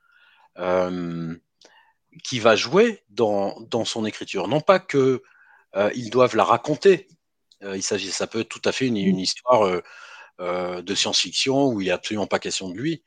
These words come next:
Speaker 1: mais, euh, il va, il va devoir, il va pouvoir se servir, c'est très intéressant, de ce, de,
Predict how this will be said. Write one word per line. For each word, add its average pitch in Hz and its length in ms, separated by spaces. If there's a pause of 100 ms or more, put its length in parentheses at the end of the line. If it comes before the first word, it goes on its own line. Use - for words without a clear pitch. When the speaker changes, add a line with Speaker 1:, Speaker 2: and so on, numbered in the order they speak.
(120)
Speaker 1:
mais, 113 260 (760)
euh, 104 340
il 131 80
va, 113 140 (100)
il 110 100
va 110 120
devoir, 123 420
il 117 100
va 110 120
pouvoir 156 560
se - 160
servir, 95 760 (140)
c'est - 180
très 135 260
intéressant, 85 460 (420)
de 110 120
ce, - 240
de, 110 140